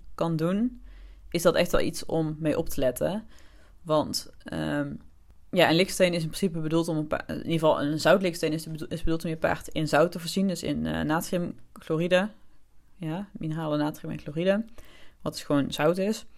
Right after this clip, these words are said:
Eh, omdat paarden gewoon best wel, ehm, nou ja, niet altijd, ze worden gewoon niet altijd voorzien in de zoutbehoefte die ze hebben met hun voeding.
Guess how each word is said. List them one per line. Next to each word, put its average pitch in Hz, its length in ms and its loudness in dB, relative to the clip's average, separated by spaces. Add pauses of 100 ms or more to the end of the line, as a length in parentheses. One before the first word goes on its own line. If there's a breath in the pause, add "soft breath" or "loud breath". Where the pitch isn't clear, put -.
(1400 soft breath)
Eh, 180 260 -2
omdat 180 300 2
paarden 175 340 8
gewoon 160 260 2
best 156 200 2
wel, 147 460 6 (1040)
ehm, 175 320 -10 (200)
nou 160 160 4
ja, 143 40 6
niet 170 200 2
altijd, 185 440 2
ze - 140 -6
worden 170 180 6
gewoon 175 160 2
niet - 100 -2
altijd 165 220 2
voorzien 170 320 0
in 156 160 0
de 151 280 0 (140)
zoutbehoefte 156 560 4
die 143 120 -4
ze 147 100 -2
hebben 143 400 0
met 156 160 -8
hun 147 120 0
voeding. 151 480 0